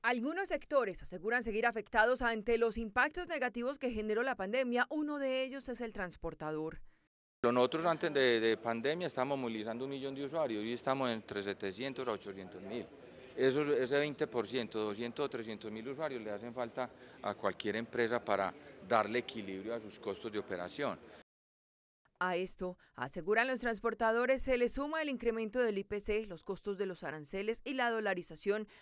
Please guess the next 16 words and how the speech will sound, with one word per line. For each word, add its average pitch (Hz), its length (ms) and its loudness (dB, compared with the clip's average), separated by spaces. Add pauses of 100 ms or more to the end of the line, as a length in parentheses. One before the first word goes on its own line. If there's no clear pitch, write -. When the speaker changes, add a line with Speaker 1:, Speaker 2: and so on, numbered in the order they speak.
Speaker 1:
aspectos - 560 -4
que 202 120 0
llevan 202 320 2
a 220 80 6
proponer 208 580 4
que - 140 -14
la - 100 -12
tarifa 185 380 0
de 196 80 4
transporte 185 460 -6
público 214 420 -4
colectivo 208 480 2
para 208 220 2
dos 196 180 0
mil 214 160 -4
veintitrés 220 580 0